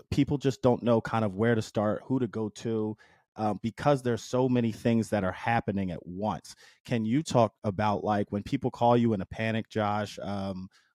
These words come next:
why is having a knowledgeable attorney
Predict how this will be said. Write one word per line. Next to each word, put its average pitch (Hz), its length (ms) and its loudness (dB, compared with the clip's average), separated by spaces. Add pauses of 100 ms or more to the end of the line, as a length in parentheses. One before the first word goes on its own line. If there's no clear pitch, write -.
(140)
why 131 420 2 (100)
is 123 340 2
having 113 440 0
a 101 100 -2
knowledgeable 107 680 0
attorney 95 640 -8